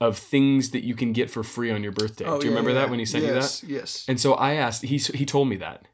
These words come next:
Speaker 1: And I was like, "Oh, and you didn't think to send it to me?"
Speaker 2: Yeah, yeah.
Speaker 1: And he was like, "I found it after your birthday." And I was
Speaker 2: Yeah.
Speaker 1: like, "The day between him
Speaker 2: Yeah,
Speaker 1: and
Speaker 2: <laughs> yeah,
Speaker 1: his and my
Speaker 2: yeah, yeah,
Speaker 1: birthday?"
Speaker 2: yeah, yeah.
Speaker 1: And he's like, "Here, I'll show you when I sent it to him."
Speaker 2: Uh-huh.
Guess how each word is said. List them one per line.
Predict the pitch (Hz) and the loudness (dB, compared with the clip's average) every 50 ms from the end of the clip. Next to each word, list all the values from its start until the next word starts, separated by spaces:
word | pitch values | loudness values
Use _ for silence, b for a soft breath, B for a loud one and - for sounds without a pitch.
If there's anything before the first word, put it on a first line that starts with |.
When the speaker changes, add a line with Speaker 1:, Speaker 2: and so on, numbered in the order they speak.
| _ _ _ _ _ _ _ _ _ - | _ _ _ _ _ _ _ _ _ -4
Speaker 1:
And | 131 120 | -2 0
I | |
was | 117 107 | 2 2
like, | 113 107 98 - | 2 0 0 2
"Oh, | 139 135 117 | 4 4 4
and | 110 107 | 4 2
you | 107 | 0
didn't | 107 113 110 110 98 | 0 0 0 0 -2
think | 113 110 107 107 | -2 -4 -4 -4
to | - 107 104 | -4 -4 -4
send | - 110 107 107 | -4 -4 -4 -4
it | 92 - | -4 -4
to | 120 | -4
me?" | 110 107 104 | -2 0 0
Speaker 2:
Yeah, | 117 139 | 0 0
yeah. | 135 135 135 123 117 - - - | -2 -2 -6 -8 -10 -12 -8 -4
Speaker 1:
And | 131 123 | -2 2
he | 127 135 | 4 4
was | 131 127 | 4 4
like, | 123 117 113 113 - - _ - | 4 2 0 0 -4 -8 _ -4
"I | 123 135 | -4 -2
found | 131 - 147 139 131 | -2 0 0 2 2
it | 127 - | 2 2
after | 110 110 113 113 127 113 | 0 0 -2 -2 -4 -4
your | 107 110 104 | -2 -2 -2
birthday." | 104 98 98 - - - - - - - _ _ _ | -4 -6 -8 -8 -10 -10 -10 -10 -12 -16 _ _ _
And | - 240 214 190 170 123 | -8 -6 -4 0 2 2
I | 120 | 4
was | 117 113 | 6 6
Speaker 2:
Yeah. | 123 | 4
Speaker 1:
like, | 110 113 - - 117 113 113 | 4 4 0 -6 -6 0 4
"The | 127 120 | 4 4
day | 113 113 127 123 120 127 | 4 4 4 6 6 8
between | 127 127 131 131 - 135 127 123 123 127 127 127 117 - _ _ | 6 6 4 4 4 2 2 4 6 6 6 4 2 0 _ _
him | - 107 127 143 - | -2 4 6 8 8
Speaker 2:
Yeah, | - | 8
Speaker 1:
and | 120 120 240 | 8 8 8
Speaker 2:
<laughs> | 302 | 8
yeah, | 349 147 | 8 10
Speaker 1:
his | 139 131 127 | 10 10 10
and | 127 123 | 10 8
my | 120 120 | 8 6
Speaker 2:
yeah, | 113 | 6
yeah, | 117 117 | 4 4
Speaker 1:
birthday?" | 110 - 135 135 147 | 4 4 6 6 4
Speaker 2:
yeah, | 165 - 202 | 4 2 -2
yeah. | - - 160 - - B B B B B | -4 -6 -8 -10 -12 B B B B B
Speaker 1:
And | 131 135 131 | 6 6 8
he's | 147 143 127 139 | 8 8 8 8
like, | 127 123 117 | 6 6 6
"Here, | 143 180 170 - | 6 6 6 8
I'll | 113 123 | 6 6
show | - - 160 | 4 2 2
you | 160 180 175 151 | 2 2 2 2
when | 135 131 131 | 2 2 2
I | 117 | 2
sent | 110 - - 123 127 123 | 2 0 0 0 0 0
it | 113 - | -2 -4
to | - 104 90 | -6 -8 -8
him." | - - - 113 - _ _ - | -8 -10 -12 -14 -14 _ _ -10
Speaker 2:
Uh-huh. | - 165 156 147 147 | -8 -8 -6 -8 -8